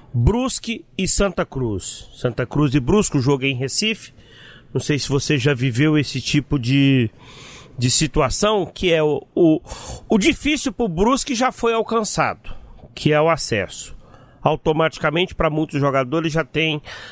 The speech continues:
aquela, aquela, aquele desligamento, né? Aquela adrenalina, ela, ela vai embora, porque o principal objetivo foi alcançado.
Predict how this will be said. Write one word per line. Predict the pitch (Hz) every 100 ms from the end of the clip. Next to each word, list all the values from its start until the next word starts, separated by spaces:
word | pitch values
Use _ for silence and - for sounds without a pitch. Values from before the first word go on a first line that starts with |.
| -
aquela, | - 127 - 143 147 135 151
aquela, | 151 139 - 147 151 143 - - - -
aquele | - - 185
desligamento, | 165 175 220 214 180 180 175 -
né? | 120 170
Aquela | - 156
adrenalina, | 139 220 208 156 160 220 220
ela, | 214 226 208 -
ela | 175 175
vai | 180 208
embora, | 190 196 214 240 226 _ _ -
porque | 247 - 220 226 -
o | -
principal | - 233 196 202 190
objetivo | 180 185 - 214 196
foi | 208 202
alcançado. | 196 214 196 175 131